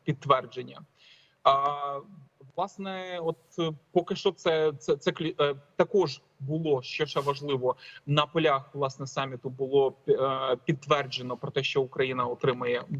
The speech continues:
власне, про, про те, що і повідомляли, Україна отримує додаткові системи П П О. Поки що мова йде про чотири Петріоти і одну систему,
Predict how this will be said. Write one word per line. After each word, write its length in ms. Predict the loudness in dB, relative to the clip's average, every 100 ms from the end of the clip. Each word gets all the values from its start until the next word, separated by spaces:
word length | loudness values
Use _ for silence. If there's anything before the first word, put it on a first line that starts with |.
| -6
власне, 360 | 0 0 0 -8 -12 _
про, 120 | -6
про 180 | -4 -4
те, 100 | -4
що 120 | -2
і 40 | -2
повідомляли, 540 | 0 0 2 2 2
Україна 340 | 0 0 0 -2
отримує 380 | 0 0 2 2
додаткові 500 | 0 -2 0 0 -2
системи 460 | -8 -4 -4 -2
П 140 | -4 0
П 140 | 2
О. 160 | 2 2
Поки 260 | 0 -4
що 160 | -6 -2
мова 260 | 0 0
йде 160 | 2 0
про 260 | 2 0 0 -8 -10
чотири 360 | -4 0 2 2
Петріоти 640 | 2 0 0 0 0 -2 -2
і 120 | -2
одну 240 | -2 -6
систему, 680 | -6 -4 0 0 0 -6